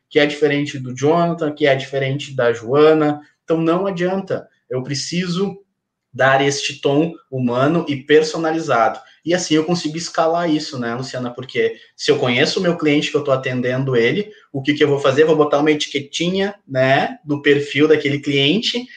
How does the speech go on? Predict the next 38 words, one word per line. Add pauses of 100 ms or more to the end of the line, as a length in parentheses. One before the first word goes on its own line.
(160)
e
daqui
a
um
mês,
quando
eu
tiver
o
lançamento
de
um
produto
ou
serviço,
eu
vou
lembrar: (280)
opa,
deixa
eu
ver
quem
são
os
meus
clientes
que
tão
com
a
etiqueta
de
que
gostariam
de
receber
ofertas.